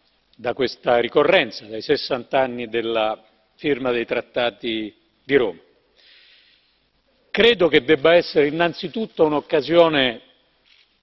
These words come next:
per, eh, ricordare alle nostre opinioni pubbliche, ai nostri concittadini europei, i risultati che sono stati raggiunti in questi sessanta anni.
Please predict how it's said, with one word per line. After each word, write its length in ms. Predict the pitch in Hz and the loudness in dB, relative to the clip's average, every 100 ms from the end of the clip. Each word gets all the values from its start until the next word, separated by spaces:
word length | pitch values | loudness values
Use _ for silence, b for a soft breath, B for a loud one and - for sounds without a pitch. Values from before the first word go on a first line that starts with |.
| _ _ _ _ _ | _ _ _ _ _
per, 400 | - 151 139 127 | 2 4 6 4
eh, 400 | 123 123 117 113 - _ - | 4 4 4 0 -6 _ -6
ricordare 960 | 143 151 165 147 160 190 135 101 87 - _ _ _ _ _ _ _ _ _ | -2 2 4 4 4 2 2 -2 -10 -18 _ _ _ _ _ _ _ _ _
alle 220 | - 135 127 | -6 -2 0
nostre 760 | 139 127 - - 123 120 117 | 2 0 -4 -2 0 2 2
opinioni 440 | 113 - 127 123 | -2 -4 -6 -6
pubbliche, 760 | 117 190 170 104 101 - 104 87 _ _ _ _ _ _ _ _ _ _ _ _ | -6 -4 -6 -8 -14 -14 -18 -20 _ _ _ _ _ _ _ _ _ _ _ _
ai 240 | - 127 131 | -8 -4 0
nostri 540 | 139 135 - 127 123 | 0 0 -4 -6 -4
concittadini 800 | - 131 - 160 - 147 208 156 | -4 -6 -6 -6 -2 0 0 2
europei, 720 | 135 135 151 214 180 127 104 - _ _ _ _ _ | 2 4 4 6 6 4 -2 -12 _ _ _ _ _
i 160 | - 180 | -2 0
risultati 720 | 170 185 160 - 214 180 135 | 2 0 0 2 4 2 0
che 100 | 123 | -2
sono 260 | - 131 | -2 -6
stati 300 | 123 151 127 | -2 -2 2
raggiunti 560 | 131 123 123 139 - 135 | 2 2 0 -4 -4 -6
in 120 | 120 | -6
questi 640 | - 135 - _ 127 117 113 | -4 -4 -4 _ -8 -6 -4
sessanta 640 | - 147 - 123 - 110 | -2 -2 -2 -4 -6 -10
anni. 100 | - | -10